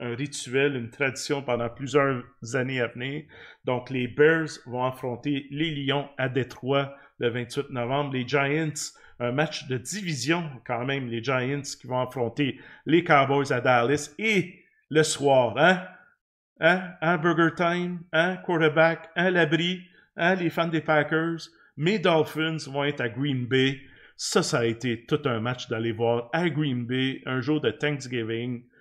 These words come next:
au Lambeau Field, là, ça aurait été mythique, euh, épique, tous les qualificatifs qu'on peut sortir.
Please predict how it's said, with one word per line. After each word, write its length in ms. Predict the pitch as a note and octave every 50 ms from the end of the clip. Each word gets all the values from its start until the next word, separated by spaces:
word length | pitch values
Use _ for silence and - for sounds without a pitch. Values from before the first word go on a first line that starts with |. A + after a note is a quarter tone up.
| _ _ _ _ _ _ _ _ _
au 180 | - C3 B2+
Lambeau 640 | B2 B2 D3+ D#3 D3+ C#3+ C3 C#3 C#3 C#3 C#3+ C#3+ - -
Field, 440 | - - C3+ B2+ B2 B2+ B2+ A2+ G#2+
là, 120 | A2+ A2+
ça 180 | A2+ - A#2+ G#2+
aurait 140 | A2+ A2+ A2
été 520 | A2 - - C3 B2+ - - - _ _ _ _ _ _ _ _ _ -
mythique, 600 | B2+ B2 B2+ C#3+ C#3+ C#3+ - - A#2+ - _ _ _ _ _ _ _ _ _ -
euh, 140 | A#2 A2+ A2 - _ _ -
épique, 640 | D#3 D3+ D3+ - D#3 D3+ D3+ D3+ - - - _ _ _ C#3+ - - - - - _ _ _ _ _ _ _ _ _ _
tous 180 | - - A3+ F#3+
les 140 | D#3+ - -
qualificatifs 760 | - C#3+ C3 B2+ B2+ - - - C#3 A#2+ - - D3 B2+ - -
qu'on 120 | A#2+ A2+
peut 120 | - A#2+
sortir. 440 | G#2+ G#2 A2+ - - - B2 C3 C3+